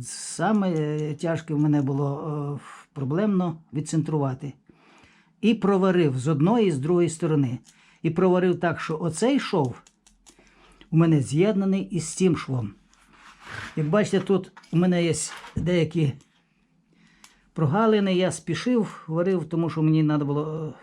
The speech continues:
е, дуже швидко токарю віддати. І тут я ж ще пройдусь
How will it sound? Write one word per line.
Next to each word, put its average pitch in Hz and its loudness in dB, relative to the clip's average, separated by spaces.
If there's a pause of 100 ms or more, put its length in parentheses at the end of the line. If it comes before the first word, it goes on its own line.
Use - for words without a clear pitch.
(460)
е, - -20
дуже 147 0 (240)
швидко 147 -4 (640)
токарю 185 0
віддати. 170 -2 (120)
І - -20
тут - -2
я 175 0
ж - -8
ще - -4
пройдусь 170 -2